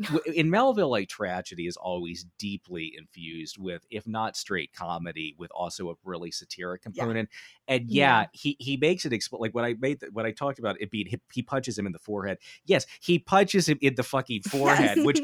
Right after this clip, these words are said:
Speaker 1: which, like, um, i-, in late, in the, like, one of the final chapters, we get, like, the newspaper account of how this happened, and they change that into, like,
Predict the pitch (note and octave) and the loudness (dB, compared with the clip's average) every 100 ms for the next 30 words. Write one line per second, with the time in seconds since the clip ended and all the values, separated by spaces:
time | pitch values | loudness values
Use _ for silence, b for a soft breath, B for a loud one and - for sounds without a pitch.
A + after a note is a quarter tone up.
0 | E4 C#4 D#3+ D#3 E3 C#3+ C#3 C#3 A#2+ A2+ | 0 2 4 6 8 8 6 6 4 2
1 | C#3 C3+ C3 A#2+ C3 C3 B2 A2 G2+ G2+ | -4 -4 -2 -2 -2 0 -2 0 -2 -4
2 | A2+ G#2 B2 G#2+ F2+ F#2+ F2+ F2+ - F2+ | -4 -2 0 0 2 2 0 0 0 -2
3 | - E2+ F#2+ F#2 F2 F2+ F#2 F#2 G#2 - | -2 -8 -8 -6 -4 -4 -4 -2 -4 -2
4 | C3 C#3 B2+ - B2+ B2+ A#2+ B2+ A#2+ A2 | -4 -2 -4 -2 0 0 0 0 0 0
5 | A#2 A#2 A#2 A2+ A2 G#2+ - A#2 G#2+ G2+ | 0 2 0 0 0 0 0 -2 0 0
6 | F#2+ F#2 F#2 | -2 -2 -4